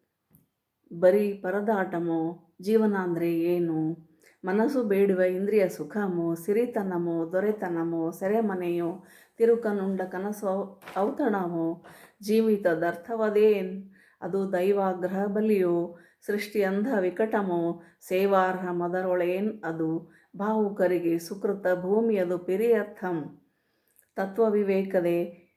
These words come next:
ಜೀವವಿದುತ್ತಮ ಪದ ಕಡರಲಹುದು. ಸಂಸ್ಕೃತಿ ನಯದಿಂ ಆತ್ಮೋದ್ಧತಿ ಅವ-, ಅವಕಾಶಮೇ.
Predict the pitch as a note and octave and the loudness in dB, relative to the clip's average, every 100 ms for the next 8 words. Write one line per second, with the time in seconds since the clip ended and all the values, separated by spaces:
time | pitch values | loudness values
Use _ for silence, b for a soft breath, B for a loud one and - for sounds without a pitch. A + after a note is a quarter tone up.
0 | - E3 G#3+ A3 G#3 F#3+ F3 F3 F3+ G3 | -16 -2 2 2 4 2 2 2 0 -4
1 | - A3+ A3+ G#3+ G3 F3 F3+ G3 F#3+ E3+ | -2 0 2 0 0 0 2 0 0 0
2 | F#3 G3 G3 G3+ F3+ F3+ F3+ E3+ E3+ B | 2 2 0 0 -2 0 0 2 0 B
3 | B - G3 G#3 - - G#3 G3+ G#3 F#3+ | B -8 -4 -4 -2 -2 -2 0 0 0
4 | F3+ F3+ F3 E3+ E3+ F3 b b - F#3+ | 0 -2 0 0 0 -6 b b 0 0
5 | G3 G#3+ A3 A3+ G3+ F#3+ G3 G#3 F#3+ F3+ | 2 2 4 4 2 -2 2 4 4 4
6 | F3+ F#3 - _ _ _ - F3 G3+ G3+ | 2 -2 -8 _ _ _ -8 -4 -2 0
7 | G3 G3 G3 E3+ E3 E3+ E3 | 0 0 -2 -2 0 0 -2